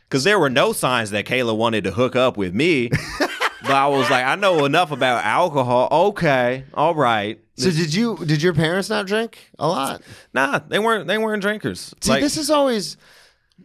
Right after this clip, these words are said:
Speaker 2: I always talk about this on the show, but it's always interesting when I have, like, 'cause Luke Thayer was another guy who grew up in a religious household.
Speaker 1: Uh-huh.
Speaker 2: Um,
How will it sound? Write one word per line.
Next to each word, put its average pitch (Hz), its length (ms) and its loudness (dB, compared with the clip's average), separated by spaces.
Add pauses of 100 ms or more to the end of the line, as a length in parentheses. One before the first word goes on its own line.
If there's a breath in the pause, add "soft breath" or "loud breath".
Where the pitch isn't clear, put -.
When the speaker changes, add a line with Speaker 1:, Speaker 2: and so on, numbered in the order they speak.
(200)
Speaker 2:
I 196 180 0
always 220 260 2
talk 202 180 0
about 165 180 0
this 147 140 -6
on 147 100 0
the 135 60 -4
show, 156 240 0
but 123 100 -2
it's 117 120 -2
always 175 300 0
interesting 151 460 -4
when 123 80 -2
I 117 80 -2
have, 117 400 -2
like, 117 260 -6
'cause 143 180 -4
Luke 196 160 -4
Thayer 190 260 2
was 135 140 -2
another 147 260 -2
guy 110 140 0
who 101 80 0
grew 104 120 0
up 104 120 -4
in 101 40 -4
a 98 60 -6
religious 90 360 -6
household. 80 520 -10
Speaker 1:
Uh-huh. 107 340 -6
Speaker 2:
Um, 87 360 -6